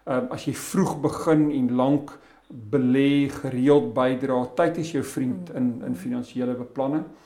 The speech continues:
Speaker 1: Uh, so dis 'n lang pad. Hierdie is nie 'n honderd meter dash nie, hierdie is 'n
Speaker 2: Mm.
Speaker 1: marathon, as ek dit
Speaker 2: Mm.
Speaker 1: so kan stel.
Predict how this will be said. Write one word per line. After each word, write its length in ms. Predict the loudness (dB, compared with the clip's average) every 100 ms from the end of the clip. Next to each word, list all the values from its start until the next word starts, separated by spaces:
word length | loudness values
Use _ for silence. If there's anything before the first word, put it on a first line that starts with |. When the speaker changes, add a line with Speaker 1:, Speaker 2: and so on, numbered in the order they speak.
| -20 -20 -20 -20 _
Speaker 1:
Uh, 80 | -8
so 120 | -4 -4
dis 120 | 0
'n 60 | 2
lang 280 | 4 2 0
pad. 220 | -4 -2
Hierdie 180 | -2 -2
is 140 | -2
nie 100 | 0
'n 60 | 2
honderd 280 | 4 2
meter 280 | 2 0 -2 -4
dash 320 | -2 -2 -2 -4
nie, 100 | -2
hierdie 160 | -2
is 100 | -2
'n 60 | -2
Speaker 2:
Mm. 60 | 0
Speaker 1:
marathon, 480 | 4 2 2 -4 -10
as 160 | -12
ek 60 | -10
dit 100 | -10
Speaker 2:
Mm. 60 | -8
Speaker 1:
so 140 | -8
kan 200 | -6 -8
stel. 420 | -6 -6 -4 -6